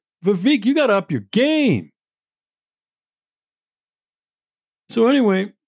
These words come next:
the remark came as Ramaswamy explained to a crowd of Iowa voters that in order to establish a new national voting holiday, the government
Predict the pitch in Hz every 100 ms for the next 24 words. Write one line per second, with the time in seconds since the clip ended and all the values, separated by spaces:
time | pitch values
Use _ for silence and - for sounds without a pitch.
0 | _ _ _ _ _ _ _ _ _ _
1 | _ _ - 160 180 226 220 220 190 151
2 | 160 175 165 - 170 160 156 127 - 151
3 | 143 139 127 - 135 131 110 95 - 131
4 | 151 147 135 104 92 76 - _ _ _
5 | _ _ _ _ _ _ _ 98 95 135
6 | 196 196 147 - 131 117 110 80 104 190
7 | 226 165 151 - 139 113 123 127 104 98
8 | 92 98 104 95 123 151 185 185 185